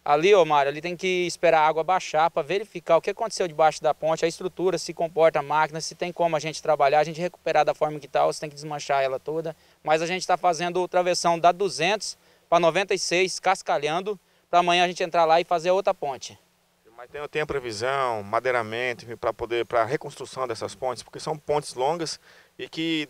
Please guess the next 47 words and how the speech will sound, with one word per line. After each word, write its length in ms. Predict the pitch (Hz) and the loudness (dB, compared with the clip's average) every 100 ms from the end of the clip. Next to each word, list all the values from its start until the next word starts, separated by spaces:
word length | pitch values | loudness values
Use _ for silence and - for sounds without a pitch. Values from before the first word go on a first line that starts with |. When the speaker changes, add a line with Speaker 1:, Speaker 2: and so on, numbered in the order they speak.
| 123 | -4
Speaker 2:
deixou 380 | 165 156 - 208 | -2 -2 -2 -2
a 60 | |
população 440 | 175 139 131 - 131 | -2 -4 -4 -4 -6
isolada. 520 | 120 120 113 101 101 _ _ _ _ _ | 0 4 4 0 -8 _ _ _ _ _
Speaker 1:
Ô 80 | - | -4
Mário, 260 | 160 165 160 | 4 6 6
a, 280 | 156 135 151 | 2 0 -6
a, 40 | _ - | _ -8
igual 520 | 160 175 185 175 170 | 4 6 6 2 -4
eu 60 | - | -2
falei 220 | 151 160 | 0 2
pra 120 | 170 | 2
você 280 | 170 156 156 | 2 2 0
aqui, 420 | 143 - 196 170 _ _ _ _ - | -2 -2 -6 -6 _ _ _ _ -4
a, 440 | 127 127 131 131 | 4 6 6 4
igual 160 | 131 160 | 4 6
uma 100 | 170 | 6
linha 140 | 160 | 4
daquela, 480 | 160 143 165 160 139 | 0 0 2 2 2
é 40 | 135 | 2
muito 300 | 185 208 165 | 0 -2 -6
grande 420 | 135 156 175 151 | -2 2 4 2
a 60 | 139 | -2
ponte 440 | 160 185 175 - | -2 -2 -4 -4
e 40 | |
a 40 | 143 | -4
gente 220 | 156 - | -4 -8
tem 100 | 170 | -10
que 60 | - | -4
esperar 240 | 170 160 | 2 2
o 40 | |
rio 140 | 156 170 | 2 0
baixar. 420 | 185 - 127 120 _ _ | 0 0 -4 -4 _ _
Sem 200 | - 180 | -8 -4
o 20 | 170 | 0
rio 140 | 175 | 4
baixar, 320 | 165 147 156 | 4 4 4
eu 80 | 160 | 2
não 120 | 165 | 0
consigo 280 | 180 170 180 | -6 -8 -4
colocar 220 | 170 175 | -4 -2
uma 60 | 160 | -2
máquina 320 | 151 151 175 | 0 -4 -4
em 60 | 180 | -6
cima 420 | - 170 185 175 _ _ - | -6 -4 -6 -6 _ _ -2
pra 100 | 160 | 0
saber 520 | - 160 147 180 160 | 4 2 4 0 -2